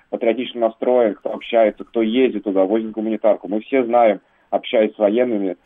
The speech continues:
что действительно есть какие-то вопросы, проблемы. Просто каким-то образом же нужно было, э, Пригожина остановить. Вот решили так, по такому сценарию, потому что просто так они уходят и перестают воевать, странно. Нужно что-то же сделать.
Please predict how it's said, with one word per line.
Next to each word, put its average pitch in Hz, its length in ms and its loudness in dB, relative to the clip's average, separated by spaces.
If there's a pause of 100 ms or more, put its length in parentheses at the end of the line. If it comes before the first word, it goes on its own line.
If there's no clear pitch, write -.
что - 120 -16
действительно 113 460 -6
есть 110 280 0
какие-то 110 600 -6
вопросы, 113 540 0
проблемы. 101 600 0 (500)
Просто 110 560 2 (440)
каким-то 123 400 -4
образом 110 280 -2
же 107 80 -8
нужно 147 280 -2
было, 104 540 2 (140)
э, 92 360 2
Пригожина 110 720 -2 (140)
остановить. 104 600 -4
Вот 120 160 0
решили 139 360 0
так, - 160 0 (160)
по 110 100 2
такому 123 380 -2
сценарию, 104 380 2
потому 98 260 -2
что - 120 -10
просто 127 300 -2
так 123 240 2
они 117 200 0
уходят 143 520 0 (600)
и 107 80 -6
перестают 123 460 -2
воевать, 123 420 2
странно. 104 460 0 (140)
Нужно 120 260 -8
что-то 117 280 -6
же 107 140 -4
сделать. 139 380 2